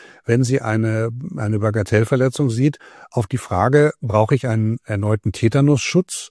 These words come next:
eine Antwort wissen muss. Ähm, und wenn man das nicht weiß und sich dann am Kopf kratzt und sagt, "Das weiß ich nicht", und fahren wir ins Krankenhaus, ähm, dann, äh, wird man diese Low-Care-Einsätze nicht gut versorgen können, um mal,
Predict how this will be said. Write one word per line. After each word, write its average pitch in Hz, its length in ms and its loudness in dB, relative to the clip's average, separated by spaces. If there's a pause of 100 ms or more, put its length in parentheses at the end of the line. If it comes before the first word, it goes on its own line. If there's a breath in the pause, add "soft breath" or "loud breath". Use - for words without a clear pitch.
(120)
eine 131 220 2
Antwort 156 360 0
wissen 80 280 -6
muss. - 320 -14 (500 loud breath)
Ähm, 113 520 0
und 131 360 -2
wenn 123 300 0
man 131 100 4
das 117 140 2
nicht 101 180 4
weiß 110 300 2
und 110 200 -4 (300)
sich 113 120 -6
dann 113 140 -2
am 104 120 2
Kopf - 220 -6
kratzt - 340 -8
und 120 60 -4
sagt, 110 180 -4
"Das 92 100 -4
weiß 101 200 -2
ich 147 80 -2
nicht", 147 100 -2
und 113 160 -4
fahren 113 160 0
wir 104 80 0
ins 101 120 -6
Krankenhaus, 135 520 -4 (420 loud breath)
ähm, 131 460 0
dann, 120 400 2
äh, 120 600 0 (320)
wird 127 280 -2
man 123 340 4 (100)
diese 120 280 0
Low-Care-Einsätze 123 800 0
nicht 123 160 0
gut 143 120 0
versorgen 143 380 2
können, 87 220 -2
um 104 80 0
mal, 104 180 -2